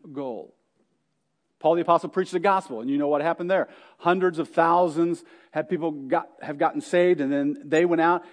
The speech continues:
uh, built on the apostles, and then they went out and won people to Christ, and then they won people to Christ, and all the way up to the day, I mean,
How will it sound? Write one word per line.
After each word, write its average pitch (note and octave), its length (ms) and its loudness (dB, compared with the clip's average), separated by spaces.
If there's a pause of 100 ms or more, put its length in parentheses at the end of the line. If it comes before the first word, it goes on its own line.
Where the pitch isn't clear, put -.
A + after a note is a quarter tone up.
(200)
uh, B2 200 -10
built E3 320 0
on D#3+ 120 0
the D3+ 60 2
apostles, E3+ 680 0
and C#3+ 120 -2
then C#3+ 80 -2
they D3+ 60 0
went D3+ 160 0
out D#3 140 -2
and D3 160 -2
won F3 160 2
people F#3 160 2
to D#3+ 80 -2
Christ, F3 420 -2
and C#3 140 -4
then C#3+ 120 0
they D3 160 4
won F3+ 200 2
people F3 180 -4
to D#3 60 -6
Christ, E3 260 2
and E3 80 -6
all F#3+ 220 2
the F#3+ 60 2
way F#3+ 60 6
up F#3+ 100 0
to F#3 60 -4
the F3 100 0
day, F#3 260 0 (200)
I F#3+ 80 -2
mean, F#3 140 2